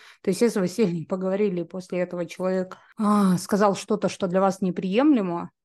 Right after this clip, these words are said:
ну, это же тоже вопрос выбора, то есть это же тоже вопрос каких-то решений и так далее, и так далее, на что вы готовы, на что нет. Поэтому, наверное, мне здесь хочется, если уж к-, в какие-то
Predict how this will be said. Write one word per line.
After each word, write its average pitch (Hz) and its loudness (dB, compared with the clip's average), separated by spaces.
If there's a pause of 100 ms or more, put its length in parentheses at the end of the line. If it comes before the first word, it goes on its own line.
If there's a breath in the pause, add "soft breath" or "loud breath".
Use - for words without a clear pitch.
(120)
ну, 202 4
это 185 -4
же 180 -10
тоже 247 -2
вопрос 180 -8
выбора, 165 -8
то - -10
есть - -12
это 180 -10
же 175 -10
тоже 202 -2
вопрос 175 -4
каких-то - -8
решений 190 -2
и - -10
так 165 -10
далее, 180 -4
и - -10
так 175 -10
далее, 175 -10
на 190 -6
что 185 -4
вы 180 -2
готовы, 196 -2
на 185 -6
что - -10
нет. 180 -6 (300)
Поэтому, 214 4
наверное, 220 2
мне 202 0
здесь 190 -6
хочется, 208 -6
если 190 -4
уж 185 -8
к-, - -10
в - -20
какие-то 190 0